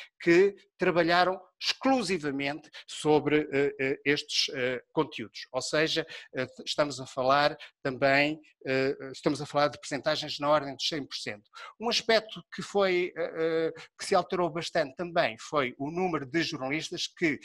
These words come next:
eh, antes da D E diziam que habitualmente não saíam em re-, em reportagem, eh, e, e o número de jornalistas que depois da D E também, eh, eh, passaram a dizer que também não saíam em respo-, em reportagem.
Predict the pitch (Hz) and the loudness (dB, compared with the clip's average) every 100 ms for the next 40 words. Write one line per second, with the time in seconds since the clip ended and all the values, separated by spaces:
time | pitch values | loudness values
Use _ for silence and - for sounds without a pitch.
0 | - - 170 165 190 202 165 160 170 165 | -12 -10 -6 0 2 2 0 0 2 4
1 | 156 127 160 139 165 139 190 208 214 214 | 2 0 -6 -2 -2 2 4 4 2 2
2 | 180 165 160 - 196 240 - 202 160 147 | 2 4 0 -4 -2 -2 0 0 0 -2
3 | 139 127 - 139 131 - _ - 139 156 | -4 -6 -6 -4 -4 -8 _ 0 2 2
4 | 185 220 - - - - 175 175 175 - | 0 -6 -8 -14 -10 0 4 6 4 0
5 | 165 175 - 165 175 190 180 143 175 180 | -2 -2 0 2 2 2 -2 -2 0 0
6 | 185 175 - 185 175 208 165 180 190 185 | 0 -6 -6 -6 0 0 2 0 0 2
7 | 185 208 _ 180 151 160 165 - 135 139 | 2 0 _ -4 0 2 0 -4 -4 -4
8 | 139 139 131 143 147 - 147 139 127 117 | -6 -4 -4 -6 -8 -2 -2 -2 -6 -6
9 | 139 - 143 139 175 147 - 139 123 - | -8 -6 -2 0 0 0 -6 -8 -8 -10
10 | - 120 151 123 117 _ 120 104 | -12 -14 -8 -8 -10 _ -10 -10